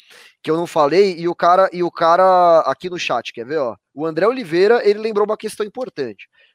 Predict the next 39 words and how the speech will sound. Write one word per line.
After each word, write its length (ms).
Nem 440
todo 320
mundo 380
pode 340
tomar 220
vacina, 380
por 140
questões, 580
é, 200
médicas 580
mesmo, 340
né? 120
Às 240
vezes 140
a, 220
a 40
pessoa 340
tem 120
um, 80
lá 180
um, 180
alguma 220
coisa 220
no 140
corpo 300
que, 140
que 120
se 80
tomar 200
vacina 460
pode 300
até 120
morrer. 340
A 40
gente 120
sabe 140
que 60
isso 80
existe. 420